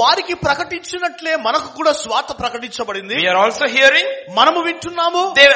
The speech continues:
Speaker 2: also heard.
Speaker 1: వారు కూడా విన్నారు.
Speaker 2: But what they he-, heard did not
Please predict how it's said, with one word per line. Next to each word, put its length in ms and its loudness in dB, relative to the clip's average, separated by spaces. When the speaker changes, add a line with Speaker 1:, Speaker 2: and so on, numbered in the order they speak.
Speaker 2:
also 260 2
heard. 180 4
Speaker 1:
వారు 200 6
కూడా 200 2
విన్నారు. 360 -2
Speaker 2:
But 100 2
what 200 10
they 120 6
he-, 160 -2
heard 300 4
did 160 -6
not 100 -2